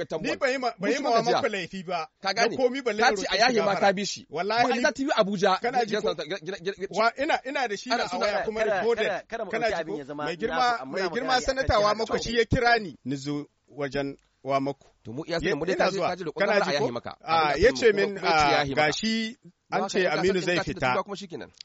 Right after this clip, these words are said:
Speaker 2: An ce Aminu zai fita jam'iyyar A P C. To shi ba zai hita ba domin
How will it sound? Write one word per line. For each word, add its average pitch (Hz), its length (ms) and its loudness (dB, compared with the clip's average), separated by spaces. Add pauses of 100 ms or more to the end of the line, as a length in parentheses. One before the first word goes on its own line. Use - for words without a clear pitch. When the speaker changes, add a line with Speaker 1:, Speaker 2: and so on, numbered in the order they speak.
Speaker 2:
An 202 140 -2
ce 220 120 -2
Aminu 180 360 0
zai 165 220 -2
fita 143 560 0
jam'iyyar 127 520 -2 (260)
A 131 140 -6
P 139 200 -10
C. 104 200 -16 (360)
To 143 140 -4
shi 208 240 -4
ba 190 160 -2
zai 160 200 0
hita 135 260 -4
ba 113 240 -2 (280)
domin 151 540 0